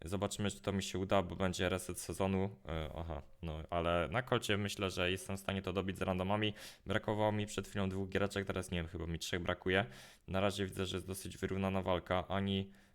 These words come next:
ani my, ani oni za bardzo nam nic nie zadali,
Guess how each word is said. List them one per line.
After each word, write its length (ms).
ani 240
my, 220
ani 260
oni 240
za 120
bardzo 280
nam 220
nic 200
nie 80
zadali, 580